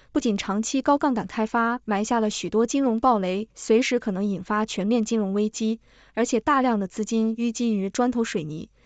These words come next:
几十年来，政府饮鸩止渴式的基建投资造成严重重复建设，在房地产上的投入产出越来越低，即使房市不崩盘，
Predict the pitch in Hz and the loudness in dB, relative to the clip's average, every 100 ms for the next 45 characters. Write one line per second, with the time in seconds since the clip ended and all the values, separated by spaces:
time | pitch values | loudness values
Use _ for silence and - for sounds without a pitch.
0 | _ _ - 214 247 220 208 185 196 220 | _ _ -4 -2 2 2 2 0 -4 -6
1 | - 320 262 226 220 185 220 233 220 220 | 0 0 2 0 0 0 0 0 0 -2
2 | 220 196 220 202 247 240 220 - 196 - | -2 -2 -2 -2 -2 -2 -2 -2 -6 -4
3 | 233 240 - - 240 220 208 208 208 226 | -2 -2 -4 0 0 0 -2 0 0 0
4 | 247 214 202 240 226 262 202 - - _ | 0 -2 -6 -4 0 0 0 -6 -8 _
5 | - - - 240 220 208 262 240 208 185 | -20 -10 0 0 0 0 0 -2 -4 -2
6 | 208 196 - 208 233 - 185 - 208 214 | -2 -4 -2 0 0 -4 -8 -6 -6 0
7 | 302 202 185 175 202 214 - _ _ _ | 2 2 -2 -4 -4 -6 -8 _ _ _
8 | - 247 220 196 196 - 226 240 247 262 | -4 0 0 0 -2 -2 -2 0 0 -2
9 | - 170 185 | -4 -6 -6